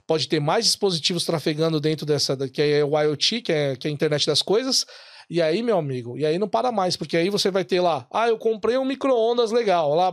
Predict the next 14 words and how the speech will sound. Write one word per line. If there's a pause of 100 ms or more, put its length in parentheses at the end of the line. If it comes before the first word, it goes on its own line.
(160)
pra
mim." (340)
Você
vai
receber
o
quê
no,
no,
no,
no
display
do
micro-ondas?